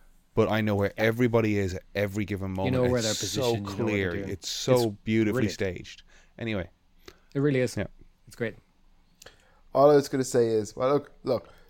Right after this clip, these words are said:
Speaker 3: So far,
Speaker 1: Mm.
Speaker 3: I really like
Speaker 1: Yep.
Speaker 3: the show, and I just, I want, I, I, but I do want it to pick up.
Speaker 1: Mm.
Speaker 3: Like, I do want it to get better. I like it for, like, say, my own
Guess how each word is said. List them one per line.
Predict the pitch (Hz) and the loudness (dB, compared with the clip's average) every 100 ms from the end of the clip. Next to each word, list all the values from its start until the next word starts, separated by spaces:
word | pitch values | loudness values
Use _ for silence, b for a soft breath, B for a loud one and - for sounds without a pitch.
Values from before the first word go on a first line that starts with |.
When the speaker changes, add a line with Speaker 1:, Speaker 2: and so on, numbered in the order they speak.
| - | -16
Speaker 3:
So | - 123 | -2 -2
far, | 123 - 156 170 135 | 2 4 6 6 4
Speaker 1:
Mm. | 76 - _ - - - _ _ - | -4 -12 _ -20 -20 -20 _ _ -4
Speaker 3:
I | 120 | 2
really | 127 127 117 | 4 4 2
like | 110 104 | 0 0
Speaker 1:
Yep. | 98 | -2
Speaker 3:
the | |
show, | - 104 127 - - - - - _ _ _ _ - - - - | 0 -2 -2 -10 -20 -20 -20 -20 _ _ _ _ -20 -20 -20 -6
and | 120 117 113 110 - | -2 0 0 -4 -6
I | 113 113 | -6 -4
just, | 117 110 - 101 | -4 -6 -8 -8
I | 104 | -6
want, | 110 120 117 120 117 | -4 -2 -4 -6 -6
I, | |
I, | 113 107 104 - | -6 -6 -8 -6
but | 127 120 | -2 0
I | 113 - _ | -2 -6 _
do | - 135 143 135 123 117 - - _ - | 2 4 6 6 4 0 -8 -20 _ -16
want | 110 113 117 104 | -4 -2 -2 -4
it | 98 | -10
to | 101 | -10
pick | - 110 - | -8 -8 -6
up. | 95 | -8
Speaker 1:
Mm. | 90 78 - _ _ _ - | -8 -12 -16 _ _ _ -2
Speaker 3:
Like, | 107 104 | -2 -2
I | 104 | -6
do | 90 113 117 | -6 -4 -4
want | 110 104 101 104 | -2 -4 -4 -8
it | 92 | -10
to | |
get | - 101 95 | -6 -8 -6
better. | 101 95 90 - | -6 -6 -8 -8
I | 107 | -8
like | 107 117 117 | -4 -4 -4
it | |
for, | 107 113 104 101 | -6 -2 -2 -2
like, | 98 - | -6 -8
say, | 110 95 | -8 -6
my | 92 | -6
own | 101 104 107 104 | -6 -6 -6 -8